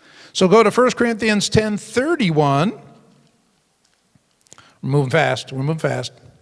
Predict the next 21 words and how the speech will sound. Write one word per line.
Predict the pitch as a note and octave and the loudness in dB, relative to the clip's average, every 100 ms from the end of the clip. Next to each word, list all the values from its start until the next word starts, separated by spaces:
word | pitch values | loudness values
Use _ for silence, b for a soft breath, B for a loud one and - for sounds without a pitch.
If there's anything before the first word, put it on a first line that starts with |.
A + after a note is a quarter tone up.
| _ _ _ _ _ _ _ _ _ _ _ _ _ | _ _ _ _ _ _ _ _ _ _ _ _ _
First | - G3 - | 2 2 4
Corinthians | G#3 G3+ G3 E3+ - | 0 0 -2 -2 -4
ten | - G3 F#3+ | -4 -4 -2
thirty-one, | F#3 G3+ F3+ C#3+ C#3+ E3 | 0 2 2 2 0 4
"Therefore, | G3 G#3 F3 F3 | 2 4 4 4
whether | E3 F#3+ F#3+ | 6 4 4
you | F3+ E3 | 2 0
eat | F#3 G#3+ A3 | 0 0 2
or | G3+ | 2
drink | D3+ D#3+ D#3+ | 2 0 2
or | D#3 | 2
whatever | D#3+ G#3+ B3+ A3 A#3 | 2 4 2 2 0
you | G#3+ | 2
do, | F#3 G3 F#3+ | 2 4 4
do | E3 F3+ | 4 4
all | F3 A#3+ C#4 C4 F3+ C#3+ C3+ | 6 6 8 8 8 4 2
to | F#3 | 0
the | D#3 D3 | 2 2
glory | E3+ G#3+ E3 D#3 D#3+ | 4 4 6 4 4
of | D#3+ D3+ | 0 0
God." | C3+ A#2+ G#2 F#2+ | -2 -2 -8 -12